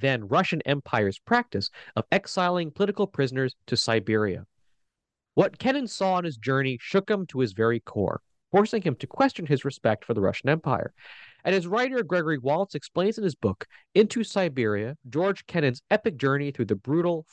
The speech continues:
frozen heart of Russia, Kennan's advocacy upon his return turned U S views of Russia away from it being a faraway friend to something far more skeptical. Gregory Waltz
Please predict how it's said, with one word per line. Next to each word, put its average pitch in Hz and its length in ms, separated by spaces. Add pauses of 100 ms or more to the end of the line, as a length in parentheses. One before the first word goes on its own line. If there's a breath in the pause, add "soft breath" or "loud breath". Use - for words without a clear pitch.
(140)
frozen 185 320
heart 117 360
of 98 140
Russia, 123 420 (540 loud breath)
Kennan's 190 340
advocacy 190 680
upon - 280
his 123 140
return 180 500 (300 soft breath)
turned 165 280
U 247 180
S 254 140
views 170 220
of 151 140
Russia 120 480
away 208 360
from 147 260
it - 140
being 127 320
a 104 220 (100)
faraway 139 440
friend 127 540 (300 loud breath)
to 214 140
something 208 540
far 170 260
more 131 160
skeptical. - 600 (540 soft breath)
Gregory 165 280
Waltz 185 460